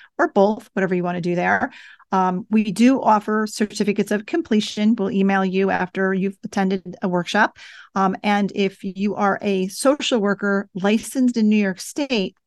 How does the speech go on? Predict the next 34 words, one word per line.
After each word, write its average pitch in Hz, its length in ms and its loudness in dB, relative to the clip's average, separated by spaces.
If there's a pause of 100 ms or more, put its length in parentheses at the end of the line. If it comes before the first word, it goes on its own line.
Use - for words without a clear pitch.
(320)
we 208 120 2
offer 185 420 -2
C - 200 -6
E 180 260 -2
Us. 190 280 -8
So - 360 -8 (180)
you, 196 120 -4 (100)
you'll 196 140 0
be 180 100 -4
able 180 140 -4
to 175 100 -12
check - 220 -10
that 180 120 -6
out - 140 -10
too. - 180 -10
So, - 300 -4 (480)
um, 170 320 -2 (100)
I 165 60 -8 (100)
hope 202 160 -4
you'll 196 200 -2
check - 420 -4
out 196 240 0 (100)
the 190 220 -2
training 214 400 0
that 190 120 -2
we 202 120 -4
have 190 400 0 (100)
available. 196 640 0 (260)
Also, 208 360 4
please 220 480 0
be 220 140 0
sure 196 340 -2
to 196 420 2 (240)
subscribe, 208 880 2